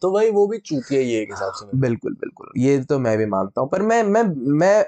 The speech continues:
Speaker 2: obviously मैं average student हूँ, तो मैं average लोगों का ही support करूंगा, क्योंकि,
Speaker 1: हाँ।
Speaker 2: अ, majority वहीं belong करती है और
Speaker 1: <laughs> तो
Speaker 2: मैं भी
Speaker 1: majority को सपोर्ट करता है।
Speaker 2: <laughs>
Speaker 1: तो minority का नहीं सोचता।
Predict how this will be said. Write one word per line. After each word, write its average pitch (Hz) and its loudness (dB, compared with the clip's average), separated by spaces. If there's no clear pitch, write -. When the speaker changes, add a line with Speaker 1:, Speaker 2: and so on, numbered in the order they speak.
Speaker 2:
obviously 175 0
मैं 175 2
average 135 0
student 151 2
हूँ, 147 0
तो 156 -2
मैं 143 2
average 135 0
लोगों 135 2
का 135 0
ही 147 2
support 131 -4
करूंगा, 120 -2
क्योंकि, 127 0
Speaker 1:
हाँ। 73 -2
Speaker 2:
अ, - -10
majority 135 2
वहीं 131 0
belong 120 2
करती 123 -2
है 120 -4
और 117 0
Speaker 1:
<laughs> 120 -4
तो - -8
Speaker 2:
मैं 120 0
भी 127 0
Speaker 1:
majority 123 0
को 123 -2
सपोर्ट 104 -6
करता 113 -4
है। 269 -2
Speaker 2:
<laughs> - -10
Speaker 1:
तो 135 -2
minority 120 -2
का 123 0
नहीं 127 -4
सोचता। 113 -4